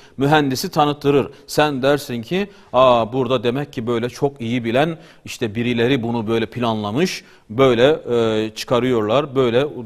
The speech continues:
düz-, düzmüşler, çalıştırıyorlar. Bunu anlarsın." diyor. E, evet, bunu anlarsın. Öyle de küre-i arz denilen yüz binler başlı,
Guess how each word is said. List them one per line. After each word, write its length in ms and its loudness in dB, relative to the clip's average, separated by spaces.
düz-, 220 -8
düzmüşler, 600 0
çalıştırıyorlar. 840 4
Bunu 220 4
anlarsın." 720 2
diyor. 300 -6
E, 460 6
evet, 600 2
bunu 240 -4
anlarsın. 840 2
Öyle 380 8
de 340 6
küre-i 420 8
arz 500 6
denilen 640 6
yüz 480 0
binler 800 2
başlı, 640 0